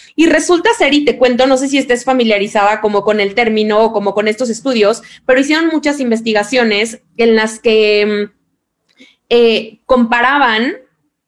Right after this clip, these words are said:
la, un poco la dinámica de las redes sociales con la conducta colectiva de las langostas.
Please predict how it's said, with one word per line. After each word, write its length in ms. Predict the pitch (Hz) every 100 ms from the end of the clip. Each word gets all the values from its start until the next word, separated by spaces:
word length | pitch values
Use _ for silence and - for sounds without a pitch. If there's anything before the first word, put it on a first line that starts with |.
| _ -
la, 720 | 254 240 226 220 220 214 -
un 160 | 277 285
poco 220 | 285 269
la 120 | 247
dinámica 500 | 240 262 294 339 262
de 80 | 226
las 160 | 208
redes 260 | 220 220 226
sociales 600 | 220 220 196 202 294 - -
con 160 | 233
la 140 | 226 226
conducta 520 | 220 226 233 233 240
colectiva 540 | 220 185 - 208 196
de 100 | 196
las 180 | 185 185
langostas. 600 | 185 190 208 - 156 151